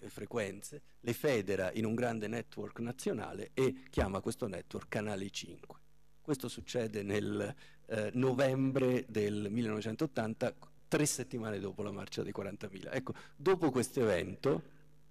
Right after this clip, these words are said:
il processo di, il, il divenire borghese, middle class, piccolo borghese nel senso pasoliniano della società italiana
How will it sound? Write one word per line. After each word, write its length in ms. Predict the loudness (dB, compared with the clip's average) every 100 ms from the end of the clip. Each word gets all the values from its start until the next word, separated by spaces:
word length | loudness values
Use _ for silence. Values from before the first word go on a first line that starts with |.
| -20 -20 -20 -10
il 220 | 0 0 2
processo 880 | 2 4 6 6 4 0 -4 -8
di, 320 | -4 0 0 0
il, 180 | -6 -8 -6
il 240 | -4 0
divenire 800 | 4 8 8 8 8 8 8 6
borghese, 1120 | 4 -6 0 2 2 2 2 4 2 -4 -8
middle 320 | -6 0 0
class, 400 | 2 4 4 2
piccolo 360 | -2 -6 0 2
borghese 400 | 4 4 4 2
nel 180 | 0 0
senso 400 | 2 2 2 0
pasoliniano 720 | -4 -4 -2 0 0 0 -2 -8 -6
della 220 | 4 4
società 340 | 4 0 -4 -2
italiana 540 | 4 4 4 0 -2